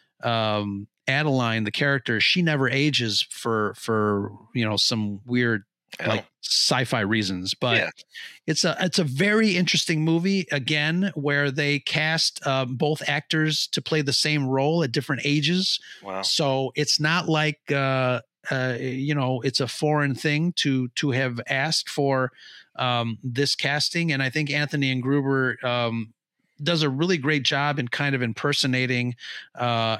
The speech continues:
Speaker 1: a Harrison Ford type.
Speaker 2: Yeah.
Speaker 1: Um, but, um, you know, it is what it is. But, uh, yeah, that was the long answer. The short answer is I, you know, I,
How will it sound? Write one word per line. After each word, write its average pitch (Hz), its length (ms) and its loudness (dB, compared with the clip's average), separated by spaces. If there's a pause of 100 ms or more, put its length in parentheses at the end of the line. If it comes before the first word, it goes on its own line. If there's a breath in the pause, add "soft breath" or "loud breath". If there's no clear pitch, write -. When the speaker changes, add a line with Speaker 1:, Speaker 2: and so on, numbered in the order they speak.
Speaker 1:
a 120 200 0
Harrison 123 420 0
Ford 117 420 0
type. - 380 -2 (440 loud breath)
Speaker 2:
Yeah. 107 420 0
Speaker 1:
Um, 104 260 -6 (880 loud breath)
but, 131 420 -2
um, 123 540 0 (220)
you 151 140 -2
know, 113 200 0 (440 loud breath)
it 151 140 2
is 180 200 4
what 160 140 2
it 143 120 0
is. 110 280 0
But, 127 460 -4
uh, 117 400 0
yeah, 170 320 2 (280)
that 196 260 2
was 233 100 4
the 196 100 4
long 185 320 4
answer. 165 360 2
The 139 100 2
short 220 300 2
answer 170 320 2
is 147 180 2
I, 143 180 2
you 147 140 2
know, 170 80 2
I, 151 60 2